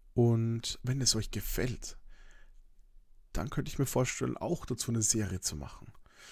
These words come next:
Also auch ein Singleplayer-Let's Play, ein gechillteres, mit vielleicht Fragen und Antworten, das auch eventuell nebenher gelivestreamt wird, aber da muss ich noch überlegen, wie ich das Ganze dann mache.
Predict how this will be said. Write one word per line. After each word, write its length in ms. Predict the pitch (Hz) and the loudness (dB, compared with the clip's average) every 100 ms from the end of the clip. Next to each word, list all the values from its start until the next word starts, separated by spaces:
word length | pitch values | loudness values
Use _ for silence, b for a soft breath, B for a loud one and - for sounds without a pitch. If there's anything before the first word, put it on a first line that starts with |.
| B B | B B
Also 180 | 113 | 2
auch 100 | 110 | 2
ein 100 | 117 | 2
Singleplayer-Let's 840 | 107 - 120 110 - 110 110 104 - | 0 0 0 -2 -2 0 0 -2 -4
Play, 240 | - 110 B B B | -2 -2 B B B
ein 80 | 170 | -4
gechillteres, 760 | 147 - 120 120 123 113 120 - B B B - | 0 2 2 4 0 2 0 0 B B B -4
mit 300 | 151 139 - | 0 2 0
vielleicht 360 | - 135 120 | -2 2 2
Fragen 280 | - 101 113 | 4 2 4
und 80 | 107 | 0
Antworten, 300 | 113 117 - | 0 -2 0
das 140 | 127 | 0
auch 160 | 120 - - | 0 -4 -2
eventuell 480 | 127 123 - 120 113 | 0 0 0 0 0
nebenher 480 | 131 127 127 123 120 | 0 2 2 2 0
gelivestreamt 1000 | 117 113 80 147 - - 78 78 - 131 | 0 2 0 2 0 0 0 0 -2 4
wird, 200 | 131 127 | 4 4
aber 100 | 120 | 0
da 80 | |
muss 180 | 120 123 | 0 0
ich 120 | 123 | -2
noch 100 | 127 | -4
überlegen, 480 | 123 123 117 120 123 | -2 -2 0 0 0
wie 60 | 123 | -4
ich 80 | - | -6
das 280 | 120 - - | -8 -8 -6
Ganze 300 | 135 113 - | -4 -4 -4
dann 200 | 107 110 | -4 -2
mache. 480 | 117 - - 127 | -4 -6 -6 -6